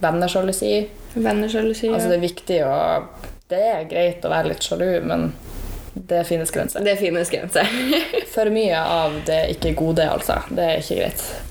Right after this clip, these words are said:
Speaker 2: Ja.
Speaker 1: Ehm.
Speaker 2: Og vi har snakket mye om roller i et forhold også, og roller i et forhold er overhodet ikke unaturlig.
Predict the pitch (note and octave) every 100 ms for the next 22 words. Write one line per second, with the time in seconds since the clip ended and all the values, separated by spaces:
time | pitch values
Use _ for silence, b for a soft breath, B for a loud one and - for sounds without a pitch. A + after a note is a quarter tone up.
0 | - A3 - D#3+ - - - B B B
1 | B - - A3+ A3+ A#3 A3+ A#3 A3+ A3+
2 | G#3 G#3+ G#3+ G3+ G#3 A#3 G3 G#3+ G3 -
3 | F#3+ G#3 G3+ G#3+ G3 G3 G#3 G#3+ A#3+ G3+
4 | G3 G3+ G#3 G#3 F#3 F#3 G3 F#3+ G#3+ A3+
5 | F#3 F3 F#3+ G3+ F#3+ G3+ G3+ F#3+ -